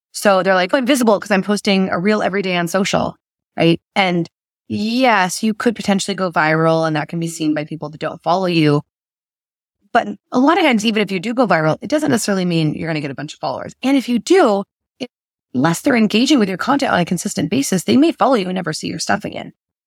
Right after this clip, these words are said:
So understanding that when you talk to your email list or you talk to your social media following, you are just nurturing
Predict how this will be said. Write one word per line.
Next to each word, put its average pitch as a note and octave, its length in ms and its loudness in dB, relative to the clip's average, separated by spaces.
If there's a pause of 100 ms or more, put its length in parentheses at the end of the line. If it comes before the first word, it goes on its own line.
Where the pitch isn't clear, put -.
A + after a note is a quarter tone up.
(140)
So A#3 340 2 (100)
understanding A3 960 2
that D#3+ 540 -2 (720)
when G3 180 -4
you A#3 140 0
talk G#3+ 260 0
to F3 360 -2
your E3 180 -6
email F#3+ 260 2
list F#3+ 260 2
or D#3 80 2
you E3 160 -2
talk E3 320 -2 (100)
to D#3 300 0
your D3 220 -2
social D3+ 320 -4
media D#3+ 220 -4
following, D#3+ 260 -6 (320)
you G3 120 2
are C#4+ 120 4
just A#3 220 -2
nurturing E3+ 720 2